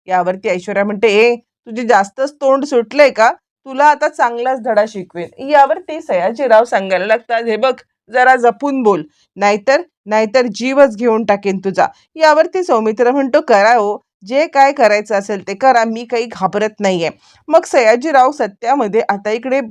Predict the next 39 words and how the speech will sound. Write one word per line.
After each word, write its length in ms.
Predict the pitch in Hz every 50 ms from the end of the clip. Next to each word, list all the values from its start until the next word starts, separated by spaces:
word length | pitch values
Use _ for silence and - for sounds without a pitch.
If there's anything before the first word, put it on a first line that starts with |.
| 226
प-, 40 | 240 220
पिस्तूल 460 | 202 208 233 226 220 - - 294 285
काढतात 400 | - 294 220 196 190 208 220 240 -
आणि 180 | - 214 240 240
त्याच्या 260 | 233 214 208 262 233
अंगावरती 480 | 208 202 196 196 190 196 220 226 240 240
ती 240 | 226 - 254 254 247
आता 220 | 196 185 196 202 220 226
गन 180 | 214 220 240 262
रोखून 440 | 277 254 240 240 233 285 247 240 233
धरतात. 340 | 202 180 165 - 185 156 - - _ _ _ _ _ _ 254
त्यावेळेला 540 | 226 202 190 180 214 247 269 220 196 208
मग 320 | 208 202 185 180 180 185 -
आता 260 | - 233 226 - 262
सौमित्र 580 | 269 277 247 202 196 196 240 226 269 233 240 247
निश्चिंत 640 | 247 233 220 202 208 _ - - 330 311 311 330 349
राहतो 300 | 359 320 247 208 220 247
आणि 180 | 247 240 226 233 226 -
तो 100 | 240 214
म्हणतो, 400 | 208 226 254 285 294 262 240 240 240 _ _ _ _ _ -
"तुम्ही 180 | 330 330 370 370
हे 100 | 349 320
सगळं 300 | 330 349 311 294 302 302
करू 280 | 294 302 277 240 247 254
शकत 440 | 247 - 226 202 196 185 185 185 190
नाहीये, 340 | 180 175 175 175 147 98 - - - - - -
मला 220 | 233 247 269 311 339
माहितीये 440 | 349 330 285 285 294 277 233 233
ना, 140 | 254 277 214 175 - _ _ _ _
कारण 280 | 226 214 208 202 196 175
जानकी 460 | 202 190 175 175 202 233 233 294 302
वहिनी 280 | 294 285 226 220 240 240
आणि 220 | - 208 220 220
ऋषिकेश 500 | 220 208 202 202 208 196 202 208 208 202
दादा 260 | 233 254 254 240 247 247
हे 200 | 247 202 202 196
सगळं 340 | 202 - 247 240 233 226 233 233 226
तुम्ही 260 | 233 208 208 214 220
केल्यानंतर 680 | 214 - 220 208 202 190 196 233 262 285 294 247 247 247